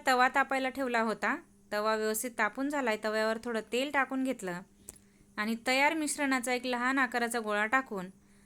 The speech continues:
हाताला थोडं थोडं पाणी लावून अशा प्रकारे पराठा अगदी छान असा थापून घ्यायचा आहे. वरची साईड अगदी व्यवस्थित कोरडी झाली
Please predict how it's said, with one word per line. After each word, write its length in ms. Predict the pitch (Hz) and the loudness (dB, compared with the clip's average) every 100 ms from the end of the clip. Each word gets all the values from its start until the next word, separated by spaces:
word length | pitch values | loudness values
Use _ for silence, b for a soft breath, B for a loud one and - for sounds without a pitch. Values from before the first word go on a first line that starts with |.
| b b - | b b -2
हाताला 380 | 226 277 285 330 | 2 4 4 2
थोडं 180 | 311 294 294 | 0 0 0
थोडं 160 | 302 | 0
पाणी 360 | 330 269 233 240 | 2 2 2 2
लावून 320 | 269 262 202 | 2 2 -2
अशा 220 | 208 254 | -4 -4
प्रकारे 500 | 277 254 233 233 233 247 254 | -2 -2 0 -2 -2 -6 -6
पराठा 400 | 226 220 220 262 | -2 0 0 0
अगदी 220 | 247 214 220 247 | 0 -2 -8 -4
छान 180 | 247 | -2
असा 220 | 214 - 277 - - _ _ | -2 -2 -4 -8 -20 _ _
थापून 400 | 233 196 220 240 | -4 -2 -4 -2
घ्यायचा 300 | 254 220 196 | -2 -2 -2
आहे. 160 | 202 277 - _ - - _ - b b b | -4 -6 -14 _ -20 -20 _ -20 b b b
वरची 340 | 247 262 330 349 | 2 2 2 0
साईड 280 | 349 302 | 2 2
अगदी 220 | 277 254 277 | 0 0 0
व्यवस्थित 480 | 262 240 262 311 - | 0 0 -2 -4 -4
कोरडी 320 | 269 247 247 | -2 0 0
झाली 340 | 269 302 233 | 0 0 0